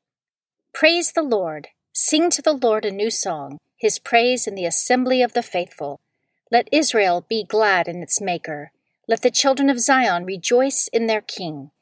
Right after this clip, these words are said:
Let them praise his name with dancing, making melody to him with tambourine and lyre. For the Lord takes pleasure in his people. He adorns the humble with victory.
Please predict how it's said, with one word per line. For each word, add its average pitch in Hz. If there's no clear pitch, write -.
Let 226
them 185
praise 294
his 202
name 226
with 196
dancing, 240
making 240
melody 220
to 190
him 196
with -
tambourine 208
and 208
lyre. 156
For 254
the 277
Lord 285
takes -
pleasure 208
in 170
his 175
people. 214
He 214
adorns 190
the -
humble 175
with 190
victory. 151